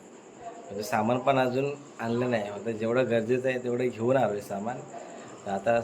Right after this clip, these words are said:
सगळं सामान थेट सकाळी मॉर्निंगला डायरेक्ट गाडी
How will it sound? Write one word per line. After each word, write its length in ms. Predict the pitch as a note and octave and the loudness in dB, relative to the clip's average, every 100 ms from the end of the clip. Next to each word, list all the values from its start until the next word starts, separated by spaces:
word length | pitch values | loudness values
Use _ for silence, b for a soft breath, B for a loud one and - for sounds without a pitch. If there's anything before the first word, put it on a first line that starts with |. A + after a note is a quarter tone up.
| F2+ - | -2 -4
सगळं 240 | A2 A#2+ | 0 2
सामान 380 | B2+ A#2+ A#2 B2 A#2+ | 4 2 4 2 0
थेट 160 | C3 C3 - - - | -4 -4 -12 -14 -4
सकाळी 320 | A#2 - A#2+ | 0 6 6
मॉर्निंगला 540 | A2+ A2 G#2 G#2+ F#2+ F#2 - B B B - | 6 2 0 -2 -4 -8 -12 B B B -4
डायरेक्ट 240 | G#2 A2 | -2 2
गाडी 240 | A2+ A2+ | 2 2